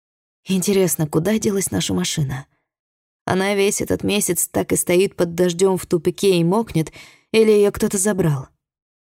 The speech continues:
Если её забрали, где она сейчас? Может, стоит на какой-нибудь стоянке для потерянных машин? Такие вообще бывают? Или, может, её угнали?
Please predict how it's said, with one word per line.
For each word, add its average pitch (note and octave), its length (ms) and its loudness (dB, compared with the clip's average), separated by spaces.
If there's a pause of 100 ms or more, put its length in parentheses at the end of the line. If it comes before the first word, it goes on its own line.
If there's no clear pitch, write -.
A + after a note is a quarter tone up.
(360)
Если D3 260 -2
её D3 280 2
забрали, C#3+ 580 0
где C#3+ 280 0
она D3+ 180 0
сейчас? - 560 -8 (760)
Может, E3+ 400 0
стоит E3 340 4
на F3 120 0
какой-нибудь E3+ 520 2
стоянке E3 520 2
для D3+ 140 2
потерянных D#3 580 0
машин? D#3 420 -2 (640)
Такие - 320 -2
вообще D3 260 -2
бывают? C#3+ 560 -2 (800)
Или, E3+ 100 2
может, D#3+ 340 2
её D#3+ 220 4
угнали? D3+ 580 -2